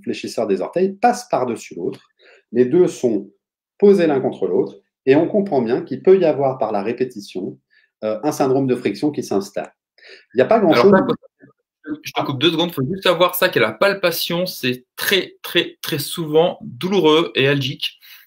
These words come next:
Speaker 2: Et depuis maintenant quasiment un an, je le, je le traite même manuellement, cette zone-là, et je savais pas mettre un nom dessus.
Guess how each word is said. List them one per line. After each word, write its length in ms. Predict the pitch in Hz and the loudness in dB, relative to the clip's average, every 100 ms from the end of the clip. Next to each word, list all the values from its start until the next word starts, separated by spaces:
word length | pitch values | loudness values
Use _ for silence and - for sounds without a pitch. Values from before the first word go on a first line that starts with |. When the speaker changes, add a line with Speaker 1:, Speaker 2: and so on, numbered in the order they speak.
| _ | _
Speaker 2:
Et 180 | - 127 | -2 0
depuis 340 | 127 123 - 143 | 0 -6 -8 -6
maintenant 280 | 139 147 | -2 -2
quasiment 520 | 143 127 131 147 151 147 | -2 -6 -4 -2 -2 -2
un 160 | 170 | 0
an, 200 | 156 175 | 0 0
je 120 | 139 | -2
le, 220 | 123 113 113 | 0 0 -2
je 80 | |
le 60 | 123 | -6
traite 220 | - 165 | -4 -2
même 160 | 139 139 | 0 0
manuellement, 760 | 135 165 170 165 156 156 160 | 0 0 2 0 0 -2 -2
cette 240 | 160 - 117 | -2 -6 -6
zone-là, 480 | - 180 151 139 165 - - - - _ - | -2 -2 0 -2 -4 -12 -14 -14 -18 _ -2
et 100 | 120 | 0
je 80 | |
savais 260 | 123 156 127 | 0 0 2
pas 100 | 165 | 2
mettre 260 | 185 190 165 | 2 0 -2
un 40 | |
nom 120 | 160 | -2
dessus. 340 | 156 143 131 | -2 -6 -8